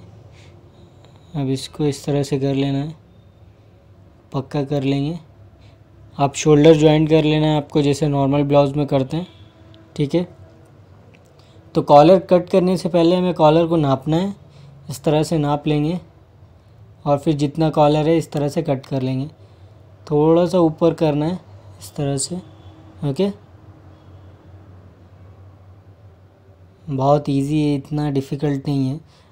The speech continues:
आप ट्राई करेंगे तो आप ज़रूर कर लेंगे। ये देखिए थोड़ा सा राउंड करेंगे आप, ओके। ये, ये देखिए,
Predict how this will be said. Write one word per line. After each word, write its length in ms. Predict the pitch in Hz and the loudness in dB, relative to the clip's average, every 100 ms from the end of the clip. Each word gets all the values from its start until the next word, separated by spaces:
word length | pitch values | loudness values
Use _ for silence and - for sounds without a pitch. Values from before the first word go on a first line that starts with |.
| _ | _
आप 180 | 143 135 | -2 0
ट्राई 240 | - 143 156 | 4 6 6
करेंगे 380 | 165 151 156 165 | 4 4 2 2
तो 100 | 165 | 2
आप 140 | 147 | 2
ज़रूर 300 | 135 139 147 | 2 2 0
कर 200 | 147 147 | 0 0
लेंगे। 280 | 135 139 165 - _ _ _ _ _ _ _ _ _ _ _ _ - | 0 -2 -4 -10 _ _ _ _ _ _ _ _ _ _ _ _ -10
ये 240 | 135 135 | -4 -2
देखिए 420 | 135 131 - 151 156 _ _ _ _ - _ _ | -2 -4 -6 -10 -12 _ _ _ _ -20 _ _
थोड़ा 200 | 147 147 | -4 -4
सा 180 | 147 156 | -2 -2
राउंड 340 | 139 139 143 | 0 0 -2
करेंगे 360 | 151 147 147 147 | -2 -2 -2 -4
आप, 160 | 165 - _ _ _ _ _ _ - _ _ _ _ _ _ _ _ _ _ - 147 | -6 -12 _ _ _ _ _ _ -20 _ _ _ _ _ _ _ _ _ _ -12 -6
ओके। 260 | 135 143 175 - 147 | -4 -4 -6 -8 -8
ये, 240 | 131 127 - _ - - _ _ _ - _ _ _ _ - - _ _ - - - - - - - | -6 -8 -14 _ -20 -20 _ _ _ -20 _ _ _ _ -20 -20 _ _ -20 -20 -20 -20 -20 -20 -10
ये 260 | 151 135 135 | -6 -2 -2
देखिए, 320 | 131 127 165 | -2 -4 -10